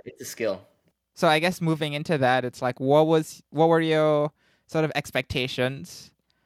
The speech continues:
Speaker 2: of what M I T would be like, and which ones were, like, true and which ones were false? You know,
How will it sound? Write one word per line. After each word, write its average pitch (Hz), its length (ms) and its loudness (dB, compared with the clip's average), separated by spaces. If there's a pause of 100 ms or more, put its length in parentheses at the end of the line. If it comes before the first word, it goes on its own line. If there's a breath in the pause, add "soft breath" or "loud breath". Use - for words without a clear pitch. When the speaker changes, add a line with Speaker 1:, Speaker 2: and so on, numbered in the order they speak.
(280)
Speaker 2:
of 131 340 4
what 139 160 4
M 135 120 0
I 131 80 -2
T 139 180 -6
would 131 180 -4
be 135 140 0
like, 120 580 -2
and 120 640 -4 (180)
which 156 240 4
ones 151 200 0
were, 139 100 0
like, 123 180 -2
true 175 560 2
and 151 160 -8 (200)
which 147 220 0
ones 127 240 -8
were 120 120 -4
false? 151 720 2 (300)
You 135 100 -6
know, 120 280 -6